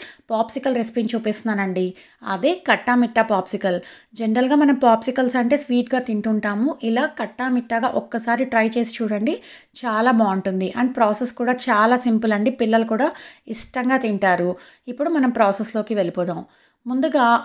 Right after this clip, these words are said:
ఒక బౌల్‌లో వాటర్ మిలాన్ పీసెస్‌ని చాప్ చేసుకొని పెట్టుకోవాలి. అన్నిటికీ కూడా సీడ్స్ అనేది రిమూవ్ చేసుకొని పెట్టుకోవాలి. ఇప్పుడు మనం చాప్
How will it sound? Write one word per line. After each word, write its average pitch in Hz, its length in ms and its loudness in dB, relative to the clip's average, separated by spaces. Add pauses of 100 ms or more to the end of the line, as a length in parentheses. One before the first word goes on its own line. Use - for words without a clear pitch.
(100)
ఒక 247 240 0
బౌల్‌లో 240 400 6 (200)
వాటర్ 220 300 4
మిలాన్ 226 340 2
పీసెస్‌ని 220 480 -2
చాప్ 220 280 0
చేసుకొని 247 400 -2
పెట్టుకోవాలి. 185 580 -2 (480)
అన్నిటికీ 262 560 0
కూడా 285 240 4
సీడ్స్ 269 380 0
అనేది 233 280 0
రిమూవ్ 240 300 4
చేసుకొని 240 400 -2 (100)
పెట్టుకోవాలి. 180 640 -2 (1400)
ఇప్పుడు 269 260 -4
మనం 254 240 2
చాప్ 247 260 2